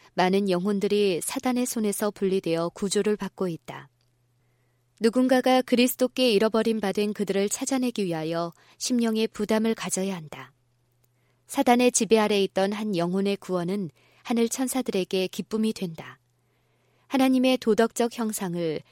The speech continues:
그들 안에서 훼손당한 자들이 있다. 복음의 그물은 가련하게 버림받은 이 사람들을 모아야 한다. 하나님의 천사들은 많은 사람들이 한 번도 가져보지 못한 기회를 갖게 하고자 멸망해 가는 영혼들을 구원하는 일에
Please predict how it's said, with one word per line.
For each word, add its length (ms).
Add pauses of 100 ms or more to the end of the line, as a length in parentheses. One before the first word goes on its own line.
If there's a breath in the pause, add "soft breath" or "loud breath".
(120)
그들 260
안에서 420
훼손당한 640
자들이 340
있다. 360 (1120)
복음의 380
그물은 560
가련하게 600
버림받은 680
이 140
사람들을 640
모아야 400
한다. 380 (1040)
하나님의 440
천사들은 760
많은 320
사람들이 600
한 180
번도 360
가져보지 600
못한 400
기회를 460
갖게 400
하고자 580 (400 soft breath)
멸망해 460
가는 320
영혼들을 520
구원하는 600
일에 300